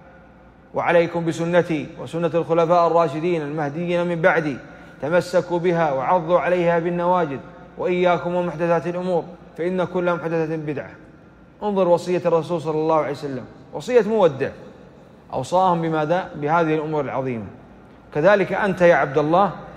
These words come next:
عليك أن توصي أهلك وأصحابك وقومك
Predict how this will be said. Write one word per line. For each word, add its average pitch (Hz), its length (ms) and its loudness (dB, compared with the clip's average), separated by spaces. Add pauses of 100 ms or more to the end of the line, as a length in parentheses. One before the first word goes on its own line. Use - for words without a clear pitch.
(240)
عليك 170 300 2
أن 156 280 -4
توصي 165 420 -2
أهلك 139 280 0 (120)
وأصحابك 135 680 -2 (340)
وقومك 170 480 2